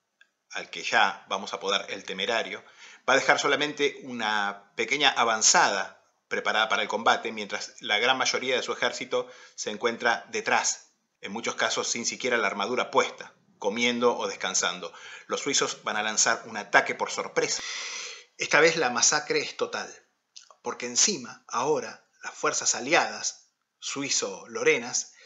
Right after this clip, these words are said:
contaban con caballería para perseguir y masacrar a los fugitivos. A pesar de todo,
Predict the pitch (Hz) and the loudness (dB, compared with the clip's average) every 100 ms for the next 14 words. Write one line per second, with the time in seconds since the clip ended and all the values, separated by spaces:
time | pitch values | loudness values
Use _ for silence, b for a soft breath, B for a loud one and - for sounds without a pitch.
0 | B 117 143 165 139 127 123 117 113 123 | B -6 2 2 2 -4 -4 -2 0 0
1 | 151 165 127 117 - 127 - 151 135 165 | 2 2 2 0 -2 0 2 2 2 2
2 | 185 - 151 131 - 127 147 143 135 - | 0 -2 -10 -4 -4 -2 2 2 2 -2
3 | 156 113 - 98 - - _ B B B | -10 -16 -16 -20 -20 -20 _ B B B
4 | B B B B B - - 175 175 175 | B B B B B -6 4 6 6 8
5 | 196 156 170 - _ | 8 8 4 -8 _